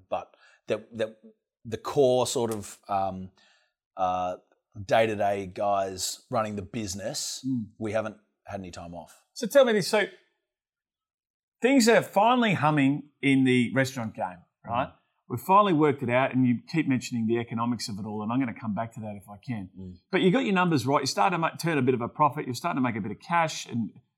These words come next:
Speaker 2: declaring all of that on your bat statement, no doubt about that. But you're starting to go really well, Christian, and then all of a sudden, your world changes.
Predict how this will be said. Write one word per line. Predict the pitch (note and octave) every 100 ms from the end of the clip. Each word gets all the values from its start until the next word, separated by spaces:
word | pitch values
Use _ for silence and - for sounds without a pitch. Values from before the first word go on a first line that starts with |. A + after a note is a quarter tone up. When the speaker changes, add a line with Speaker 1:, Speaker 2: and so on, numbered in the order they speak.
| _ -
Speaker 2:
declaring | A#2+ D#3+ B2
all | D3 D3+
of | B2
that | A#2
on | A2+
your | G#2+
bat | A#2
statement, | - A2+ A2
no | C3
doubt | A#2 G#2+
about | G#2+ G2
that. | C3+ B2+ - -
But | F3
you're |
starting | D#3+ A#3+ A#3
to | F#3+
go | D#3+
really | D3+ D3+
well, | B2 A#2+
Christian, | A2+ B2 - A#2
and | A#2+
then | C#3
all | F3 F#3
of |
a | C#3+
sudden, | - C3+ A#2+ B2 A#2 _ _ _ - - -
your | B2+ B2
world | F#3+ D#3
changes. | - G2+ G#2 G#2 G2 -